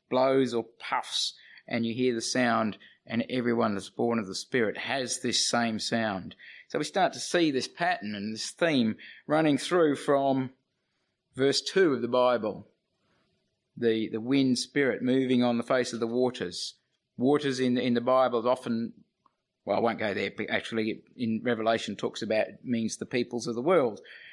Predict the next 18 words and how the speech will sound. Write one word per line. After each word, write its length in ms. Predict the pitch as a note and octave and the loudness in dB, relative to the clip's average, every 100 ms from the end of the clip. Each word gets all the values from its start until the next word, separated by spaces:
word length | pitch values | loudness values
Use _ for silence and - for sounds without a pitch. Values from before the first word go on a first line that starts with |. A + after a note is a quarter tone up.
| - _ _ | -20 _ _
But, 320 | A#2+ A#2 - C3 | 0 0 0 0
um, 440 | A#2+ A2 G#2 G2 - | 2 2 2 -2 -2
we 100 | A#2 | 2
know 200 | A#2 A2+ | 4 4
that 120 | G#2+ | 0
in 280 | G2+ G2+ F2+ | -2 -6 -6
Genesis 420 | - A#2 G2+ G2+ - | -2 -2 -2 -6 -4
chapter 440 | - - - G#2+ - _ - | -4 -4 -8 -14 -14 _ -8
one 260 | A2+ G#2+ | -4 -2
verse 180 | G2+ G2+ | -2 -6
two, 280 | - A#2 G#2 | 0 0 2
there 100 | G#2 | 0
weren't 200 | A2 G#2+ | 0 -2
any 160 | G2+ G2 | -4 -4
peoples 420 | A2+ - F#2+ C3 | -4 -4 -8 -10
as 200 | D3 A2 | -8 0
yet, 280 | E3+ - - | 0 -2 -2
but 260 | G#2+ - | -2 -2